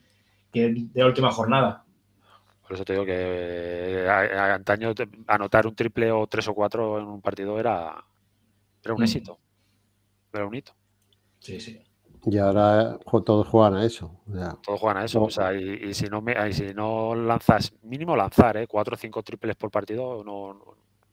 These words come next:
Speaker 2: no vales, por así decirlo.
Speaker 1: Sí.
Speaker 2: Bueno,
Speaker 1: Mm.
Speaker 3: Venga.
Speaker 2: vamos a dejar, eh, de chochear un poco y vamos
Speaker 1: Sí.
Speaker 2: con el rookie de la semana.
Speaker 1: <laughs>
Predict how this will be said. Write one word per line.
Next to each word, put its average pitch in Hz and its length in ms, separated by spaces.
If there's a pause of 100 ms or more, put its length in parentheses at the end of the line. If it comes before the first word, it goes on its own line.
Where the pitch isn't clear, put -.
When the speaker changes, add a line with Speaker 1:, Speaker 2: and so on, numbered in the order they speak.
(260)
Speaker 2:
no 113 180
vales, 120 420
por 104 120
así 95 120
decirlo. 113 300
Speaker 1:
Sí. - 200 (3000)
Speaker 2:
Bueno, 120 220 (100)
Speaker 1:
Mm. 104 260 (260)
Speaker 3:
Venga. 95 160
Speaker 2:
vamos 92 180
a 117 60
dejar, 110 300 (260)
eh, 101 540 (120)
de 113 280
chochear 107 360
un 98 80
poco 135 320 (240)
y 113 80
vamos 123 160
Speaker 1:
Sí. 113 80
Speaker 2:
con - 100
el - 60
rookie 123 220
de 117 60
la - 80
semana. - 380 (140)
Speaker 1:
<laughs> 113 1080